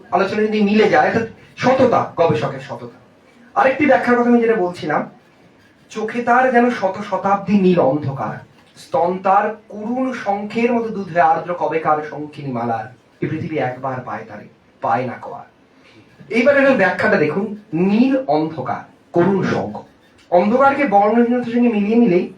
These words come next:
স্বাভাবিক হয়, অর্থাৎ কালো বলাই রীতি। কবি এখানে নীল শব্দটি প্রয়োগ করায় একটা সুদূর রহস্যের স্পর্শ এসেছে। রবীন্দ্রনাথ পূর্বতন কবিতায় নীল মৃত্যু ব্যবহার করেছেন, মোহিতলাল সনেটে লিখেছেন, "মৃত্যুর বরণ নীল শুনেছিনু কবে,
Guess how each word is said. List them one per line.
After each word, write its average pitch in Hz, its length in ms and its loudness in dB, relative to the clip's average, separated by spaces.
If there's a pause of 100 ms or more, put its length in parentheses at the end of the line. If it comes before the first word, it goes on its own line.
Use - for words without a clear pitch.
(140)
স্বাভাবিক 135 440 -2
হয়, 92 140 -8 (680)
অর্থাৎ - 260 -10
কালো 151 280 0
বলাই 123 300 -2
রীতি। - 240 -16 (300)
কবি 160 200 -4
এখানে 196 260 -4
নীল 208 400 0
শব্দটি 196 380 -4
প্রয়োগ 185 300 -4
করায় 156 400 0 (240)
একটা 165 200 -6
সুদূর 202 520 -6
রহস্যের 160 440 -2
স্পর্শ 127 420 -6
এসেছে। - 440 -16 (420)
রবীন্দ্রনাথ 185 500 0
পূর্বতন 190 460 -4
কবিতায় 196 460 -4
নীল 208 300 0
মৃত্যু 226 340 -2
ব্যবহার 135 340 0
করেছেন, 117 400 -10 (380)
মোহিতলাল 170 600 0
সনেটে 160 320 -4
লিখেছেন, 156 380 -8
"মৃত্যুর 180 520 -6
বরণ 156 340 -2
নীল 180 380 -4
শুনেছিনু 151 540 -8
কবে, 123 300 -8